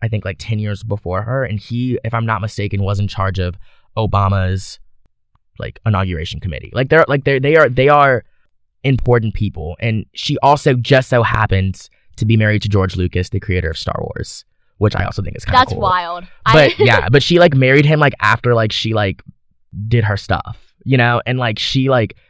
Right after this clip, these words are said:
Speaker 1: she's ju-, she's just really cool. And, like, I just really hope that, like, I can be like her one day. I don't know. It's really cool.
Speaker 2: The second P you chose was podcast.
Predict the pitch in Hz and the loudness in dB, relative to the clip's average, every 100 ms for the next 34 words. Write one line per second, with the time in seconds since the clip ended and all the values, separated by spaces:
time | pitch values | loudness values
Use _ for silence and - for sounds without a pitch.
0 | _ _ - - 156 165 - 156 151 143 | _ _ -8 -2 -2 -2 0 0 2 2
1 | 120 117 - 107 101 110 104 113 117 113 | 2 0 0 -2 0 -2 -2 -2 -2 -2
2 | 110 107 104 - 98 98 85 - - 101 | 0 0 0 -2 -2 -2 -6 -8 -6 -2
3 | 98 92 92 95 - 95 - 90 87 82 | -2 -2 -2 -4 -4 -6 -2 -2 -2 -4
4 | 82 - 147 127 - - 123 117 92 - | -6 0 2 2 0 -2 0 2 -2 -4
5 | _ _ _ _ _ _ _ _ _ _ | _ _ _ _ _ _ _ _ _ _
6 | _ _ _ - 240 269 277 302 285 277 | _ _ _ -14 -4 -2 -2 -6 -8 -10
7 | 247 240 214 220 196 - 175 165 - 139 | -10 -8 -10 -12 -20 -12 -10 -10 -10 -16
8 | - _ | -16 _